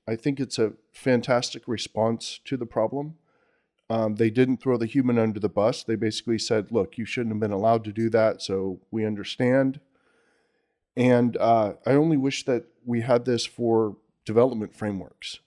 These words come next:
right? I, I mean, I think we're getting there eventually, but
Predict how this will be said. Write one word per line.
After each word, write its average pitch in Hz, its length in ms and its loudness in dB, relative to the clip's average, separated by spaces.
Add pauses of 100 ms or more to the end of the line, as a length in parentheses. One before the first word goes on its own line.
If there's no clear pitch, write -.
(140)
right? 104 260 -6 (160)
I, 113 240 -2
I 110 60 -2
mean, 117 200 0
I 110 120 0
think - 180 -6
we're 120 120 -2
getting 135 320 4
there 110 180 4
eventually, 107 520 2
but 98 400 -4